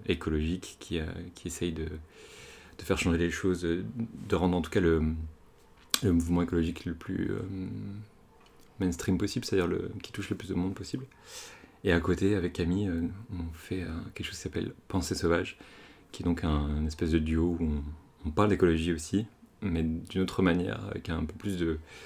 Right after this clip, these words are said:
de fiction, un peu plus de, ouais, on essaye de mêler un peu les arts, en fait, danse, musique et, et écologie.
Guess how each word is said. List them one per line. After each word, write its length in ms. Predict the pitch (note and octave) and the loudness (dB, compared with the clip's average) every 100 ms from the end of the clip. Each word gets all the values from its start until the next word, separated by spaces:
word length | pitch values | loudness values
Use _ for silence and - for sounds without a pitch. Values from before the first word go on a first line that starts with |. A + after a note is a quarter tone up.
| - - - - | -18 -20 -16 -8
de 60 | E2+ | -6
fiction, 720 | - F2+ - F2+ E2 F2 E2+ | -2 -4 -2 0 0 0 0
un 40 | |
peu 120 | D#2+ E2+ | -2 -6
plus 200 | F#2 E2+ | -6 -4
de, 380 | D#2+ D#2+ E2 E2+ E2+ F2 F#2 - - - _ G2 | -2 0 -2 -4 -6 -8 -12 -18 -20 -20 _ -6
ouais, 280 | E2+ F2 G#2 - - - | -4 -4 -8 -12 -12 -4
on 180 | F2+ | -2
essaye 180 | F2+ G2+ | 2 4
de 60 | F2+ | 6
mêler 180 | F2+ F#2 | 6 6
un 100 | E2+ | 6
peu 120 | F#2+ | 4
les 240 | F2 E2+ | 4 2
arts, 220 | F2+ F#2 | 2 0
en 60 | F2 | -4
fait, 340 | F2+ - - - - - - | -6 -8 -14 -20 -20 -18 -6
danse, 540 | F2 E2+ F2+ F2 - | 0 2 2 0 -4
musique 640 | E2+ E2 E2 D#2+ F2+ G2 - | -4 -2 -4 -4 -8 -10 -8
et, 220 | F2+ F2+ - - - F#2 | -8 -10 -14 -20 -6 0
et 60 | |
écologie. 380 | E2 E2 D#2+ | 4 4 4